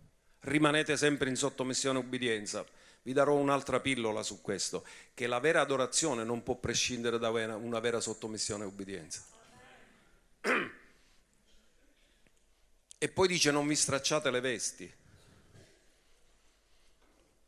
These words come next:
perché erano le vesti che Dio aveva dato a loro. E ciò che Dio dà non va stracciato, va conservato bene. Vi ricordate che quando Gesù fu giudicato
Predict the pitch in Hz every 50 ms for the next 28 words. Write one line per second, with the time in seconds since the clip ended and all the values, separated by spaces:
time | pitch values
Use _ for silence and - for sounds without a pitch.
0 | _ _ _ _ - - - 135 131 - - 156 160 160 156 151 147 143 147 147
1 | 175 180 160 - - 131 113 120 113 117 123 113 107 113 107 101 104 107 98 98
2 | 104 90 95 90 87 78 69 76 85 - - - - - - - _ - - -
3 | - - - - - - 127 - - - 196 208 175 185 160 143 151 180 180 156
4 | 147 143 131 123 123 131 123 - 135 131 139 139 135 135 131 120 - - 127 123
5 | 120 - - - 147 120 104 - - 101 98 - - - - 117 - - - 117
6 | 113 - - 110 104 110 104 98 113 101 98 101 107 98 92 92 92 92 - -
7 | - - - - - - - - - - - _ _ _ _ - - _ - -
8 | - _ _ _ _ _ _ _ _ _ _ - - - - 135 151 147 165 175
9 | 160 165 147 123 113 - 117 110 117 - - 131 131 131 135 123 113 131 123 127
10 | 135 120 127 123 110 117 120 117 113 - 123 110 101 - - 90 90